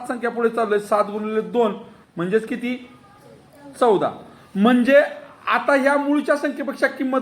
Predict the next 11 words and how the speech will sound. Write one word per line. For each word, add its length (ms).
कितीनं 180
वाढली 260
ते 100
बघायचं. 360
एक्स 460
वजा 680
तीन 680
छेद 460
सात 380
अधिक 680
एक 440